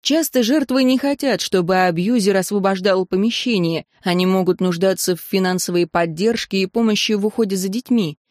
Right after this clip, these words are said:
Клиенты часто говорят что-нибудь вроде: "У нас общие дети, общий бюджет, я не могу его выгнать". А на такой ордер они подадут с большей вероятностью.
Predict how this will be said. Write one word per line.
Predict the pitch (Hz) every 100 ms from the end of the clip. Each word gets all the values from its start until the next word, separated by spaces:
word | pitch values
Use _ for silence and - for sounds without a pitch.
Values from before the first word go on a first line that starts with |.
| _
Клиенты | - 196 185 185 180
часто | 175 185 - 180
говорят | 180 180 190
что-нибудь | - - 185 175 180
вроде: | 175 190 175
"У | 190
нас | 190 185
общие | 196 - 196 196
дети, | 190 269 -
общий | 175 170 - 185
бюджет, | 165 175 143 190 233 -
я | 185
не | 190
могу | 196 196 254
его | 240 277
выгнать". | 320 220 170 - _ _ -
А | 185
на | 180
такой | 175 175 185 202
ордер | 262 196 185 -
они | - 233 262
подадут | 233 220 202 202
с | 185
большей | 185 160 -
вероятностью. | 165 180 220 208 151 143 - - 135